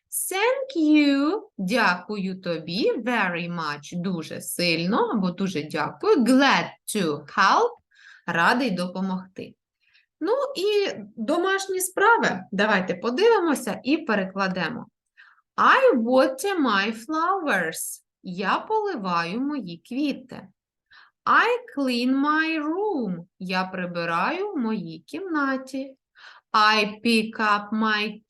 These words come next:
toys. Я збираю мої іграшки. I vacuum.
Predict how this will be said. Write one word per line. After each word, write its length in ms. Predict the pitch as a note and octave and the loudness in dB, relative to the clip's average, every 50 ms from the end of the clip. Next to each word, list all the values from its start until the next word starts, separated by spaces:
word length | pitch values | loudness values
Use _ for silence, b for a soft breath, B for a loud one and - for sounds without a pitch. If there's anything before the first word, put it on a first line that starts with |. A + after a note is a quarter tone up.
| - - | -8 -6
toys. 1120 | C#4+ C#4+ C#4+ C#4+ C#4+ C#4 C#4 C4 A#3 G3 F#3 F#3 E3+ E3+ E3 E3 E3 D#3+ D#3 E3 D#3+ C3 - - - | -4 -4 -2 -2 -2 0 0 0 0 0 -2 -4 -4 -8 -10 -12 -12 -10 -6 -4 -4 -4 -4 -8 -12
Я 400 | B3 A3+ C4 C#4+ C#4+ D#4 E4 D4 | -8 -2 0 2 2 2 2 0
збираю 680 | B3 G3+ F#3+ G3+ G3 F#3 F3+ F3+ F#3 G#3+ B3+ B3+ A#3+ A3 | 0 0 0 0 0 0 0 2 2 2 2 2 0 0
мої 680 | G3 F#3 F3 D#3+ E3 D#3+ F3 A3+ B3+ B3 A#3+ A#3+ A#3 | 0 -2 -4 -6 -8 -8 -8 -8 -8 -8 -6 -2 -2
іграшки. 680 | A3 F3 F3 D#3 D3 E3 - - - _ - - - - _ _ B B B B B B B B _ - | -2 -2 -2 -4 -6 -8 -8 -14 -16 _ -16 -18 -18 -18 _ _ B B B B B B B B _ 4
I 480 | D#4 E4 F4 F4 F4+ F4 F4 D#4 D#4 | 6 6 6 6 4 2 0 0 2
vacuum. 1000 | D#4+ F4 G4 A4 A4+ - - - E4+ D#4 D#4 E4+ E4 D#4 C4 G#3+ E3+ D#3 D3+ F3+ | 4 4 4 4 2 -2 -6 0 4 6 8 8 8 8 6 4 2 0 -4 -8